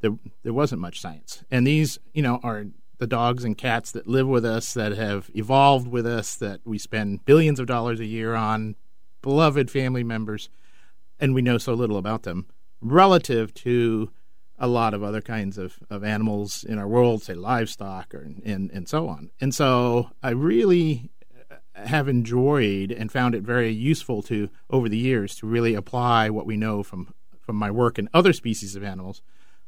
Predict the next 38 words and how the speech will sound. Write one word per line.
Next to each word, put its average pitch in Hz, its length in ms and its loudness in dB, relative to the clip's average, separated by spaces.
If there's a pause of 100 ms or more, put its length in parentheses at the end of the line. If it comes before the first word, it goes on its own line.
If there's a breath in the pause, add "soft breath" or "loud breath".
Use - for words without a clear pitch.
(120)
and 135 140 0
find 135 240 6
out 123 260 2
to 123 80 -6
what 120 220 -2
degree 117 320 2
it 104 100 0
either 107 380 -4 (760)
does 139 320 6
work 120 320 2
or 104 80 -2
doesn't 139 360 4
work 95 340 -10
in, 101 240 -4 (160)
in 117 120 -2
working 110 220 -4
with 101 80 -4
dogs 101 260 -6
and 87 120 -14
cats. 101 280 -6
And 127 120 2
that 170 160 4
leads 143 240 2
to 117 120 0
the 107 140 -4
science. 101 600 -8
And, 104 420 -6
and 104 220 -4
so 110 100 -4
I 107 40 0
really 110 380 0
have 107 120 -2
moved 110 260 -4
my 101 140 -4
scientific, - 720 -2
my 95 80 -8
research - 420 -4
programs 90 460 -12